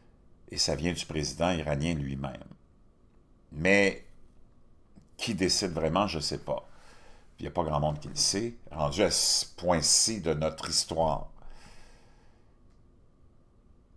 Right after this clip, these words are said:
Le Hezbollah, lui, est prêt à, euh, foncer là-dedans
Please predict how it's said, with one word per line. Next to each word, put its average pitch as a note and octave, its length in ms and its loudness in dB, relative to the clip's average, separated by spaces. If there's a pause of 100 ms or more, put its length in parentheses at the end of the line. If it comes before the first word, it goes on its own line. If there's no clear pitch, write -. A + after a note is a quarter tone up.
(120)
Le E2 120 0
Hezbollah, F2 760 8 (140)
lui, F#2+ 200 6
est E2 80 8
prêt B2+ 560 6 (760)
à, F2 320 6 (180)
euh, D2 280 -4
foncer A2 540 6
là-dedans C3 560 4